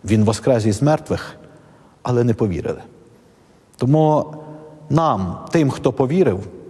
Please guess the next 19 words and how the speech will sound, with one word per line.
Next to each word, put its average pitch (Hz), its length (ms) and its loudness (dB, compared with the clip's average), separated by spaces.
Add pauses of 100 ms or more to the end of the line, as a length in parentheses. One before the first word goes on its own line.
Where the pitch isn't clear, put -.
(420)
потрібно 95 420 -6
твердо 95 500 0 (560)
дотримуватись 120 760 0
заповідей 113 520 0
Христових 123 540 0
і 123 60 4
мати 139 280 2
любов 123 340 2
між 120 200 -2
собою, 113 440 -2 (480)
щоб - 260 -4
не 127 80 2
загинути, 104 520 -2 (760)
а 107 100 -2
мати 90 260 -2
життя 87 260 -8
вічне. - 340 -12 (480)
Свята 120 300 0
Церква 131 640 0